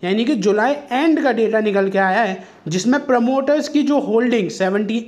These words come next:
एट के आसपास निकल के आ रही थी वो हो गई है सेवेंटी टू पॉइंट एट, यानी कि मिनिमम क्राइटेरिया से नीचे अब हो चुकी है। फर्दर यहाँ पे सरकार को अपना हिस्सा बेचने की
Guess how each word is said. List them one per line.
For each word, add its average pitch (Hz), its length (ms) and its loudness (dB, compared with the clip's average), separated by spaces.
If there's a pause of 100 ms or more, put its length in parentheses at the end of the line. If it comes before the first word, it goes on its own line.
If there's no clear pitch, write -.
एट 330 240 2
के 262 100 2
आसपास 208 480 -2
निकल 175 260 -2
के 175 80 -2
आ 165 120 2
रही 170 140 0
थी 151 200 -6 (300)
वो 214 160 2
हो 175 120 0
गई 170 120 -2
है 185 100 0
सेवेंटी 160 520 -4 (220)
टू 185 200 -2 (120)
पॉइंट 165 400 -4
एट, 175 600 -2 (400)
यानी 175 220 -6
कि 202 140 -8
मिनिमम 175 480 -4
क्राइटेरिया 156 600 -4
से 226 160 -2
नीचे 180 340 -6
अब 156 280 -4
हो 147 180 -4
चुकी 165 340 -10
है। 196 120 -2 (180)
फर्दर 208 460 0 (340)
यहाँ 175 400 -2
पे 196 220 0
सरकार 175 500 -2
को 170 140 -2
अपना 165 180 -8
हिस्सा 156 360 -6 (100)
बेचने 165 420 -4
की 175 240 -8